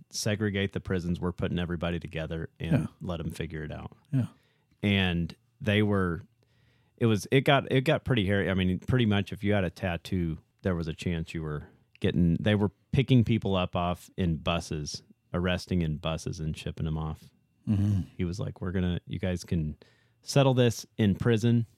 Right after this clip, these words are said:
Speaker 1: not on the streets." 'Cause so many innocent people were
Speaker 2: Yep.
Speaker 1: getting killed
Speaker 2: I see.
Speaker 1: with gang-related violence. And so he said, "No, we're gonna gather everybody
Speaker 2: That's
Speaker 1: up
Speaker 2: leadership.
Speaker 1: and let you guys, if you guys wanna have these disputes, if you wanna kill each other, you're doing it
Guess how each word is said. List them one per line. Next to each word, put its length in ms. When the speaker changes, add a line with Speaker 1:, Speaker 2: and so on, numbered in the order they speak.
Speaker 1:
not 280
on 100
the 80
streets." 520
'Cause 200
so 280
many 260
innocent 380
people 260
were 100
Speaker 2:
Yep. 80
Speaker 1:
getting 240
killed 420
Speaker 2:
I 60
see. 360
Speaker 1:
with 200
gang-related 600
violence. 460
And 160
so 120
he 60
said, 180
"No, 160
we're 220
gonna 160
gather 280
everybody 280
Speaker 2:
That's 120
Speaker 1:
up 60
Speaker 2:
leadership. 480
Speaker 1:
and 340
let 300
you 60
guys, 420
if 120
you 60
guys 240
wanna 180
have 240
these 240
disputes, 540
if 80
you 80
wanna 140
kill 240
each 160
other, 340
you're 160
doing 280
it 160